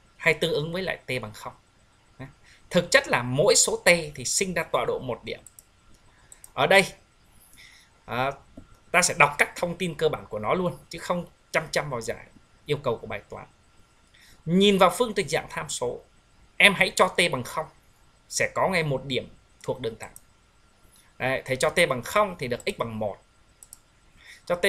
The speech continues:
bằng không vào đây được y bằng hai. Cho t bằng không, ta được z bằng năm. Đó, đây là tọa độ của một điểm M thuộc đường thẳng. Nếu em không thích, em cho t bằng một cũng được. Đó,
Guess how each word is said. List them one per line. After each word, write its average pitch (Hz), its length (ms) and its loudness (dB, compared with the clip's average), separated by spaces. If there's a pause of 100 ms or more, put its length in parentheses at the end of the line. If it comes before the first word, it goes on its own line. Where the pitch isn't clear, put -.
bằng 139 100 0
không 196 280 0
vào 139 100 0
đây 151 140 4
được 131 160 -2
y 147 120 -8
bằng 117 200 -8
hai. 127 200 -10 (920)
Cho 170 100 -2
t 175 120 -2 (120)
bằng 131 120 -4
không, 170 260 -4 (160)
ta 135 80 0
được 117 180 -8
z 151 200 -4
bằng 113 220 -12
năm. 113 100 -8 (840)
Đó, 123 300 -2
đây 160 160 6
là 143 120 2
tọa 143 320 2
độ 143 180 2
của 120 80 -10
một 123 160 -4
điểm 113 260 -4
M 139 40 6 (280)
thuộc - 200 -8
đường 110 160 -12
thẳng. - 160 -14 (1120)
Nếu 170 200 6
em 254 140 2
không 226 180 0
thích, 302 140 0
em 214 140 -2
cho 202 100 0
t - 80 -2 (120)
bằng 156 160 -2
một 170 340 4 (440)
cũng - 160 -12
được. - 80 -2 (540)
Đó, 135 220 -4